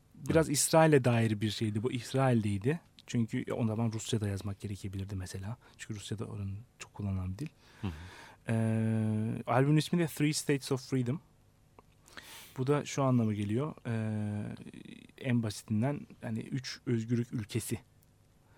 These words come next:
Speaker 1: Üç özgürlük durumu.
Speaker 2: Hı hı.
Speaker 1: Üç özgürlük duruşu. Bir sürü, e, anlama geliyor. Çünkü üçümüz de özgürlüklerin son derece tartışmalı olduğu üç ülkeden geliyoruz.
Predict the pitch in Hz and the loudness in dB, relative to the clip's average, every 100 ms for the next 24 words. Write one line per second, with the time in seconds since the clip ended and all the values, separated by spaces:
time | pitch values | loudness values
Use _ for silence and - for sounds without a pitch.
0 | - - _ 139 - - 120 113 120 131 | -20 -20 _ -10 -6 -2 0 0 -4 -4
1 | 120 117 110 107 123 - _ _ _ _ | -2 2 2 0 -4 -14 _ _ _ _
2 | - 82 90 - _ _ _ _ _ - | -16 -14 -14 -20 _ _ _ _ _ -12
3 | - 123 107 107 - 110 101 - 104 - | -8 -6 -4 -6 -6 -6 -6 -6 -8 -8
4 | _ _ _ _ 120 - - 117 131 - | _ _ _ _ -16 -14 -8 -8 -8 -12
5 | _ _ - - 107 104 101 107 110 110 | _ _ -16 -8 -6 -4 -4 -6 -2 0
6 | 110 107 98 95 139 - - 123 120 - | 0 -2 -4 -6 -6 -8 -4 -4 -2 -6
7 | 127 - 113 104 123 156 - - - - | -6 -2 0 0 -4 -6 -8 -20 -20 -12
8 | - 120 117 113 - 120 117 127 120 110 | -4 -2 0 -2 0 -2 0 0 0 0
9 | 120 113 107 - 117 113 107 110 - - | -2 -2 -4 -4 -2 -2 -2 -6 -8 -10
10 | 123 - 107 113 101 92 90 - | -8 -6 -4 -2 -2 -6 -8 -12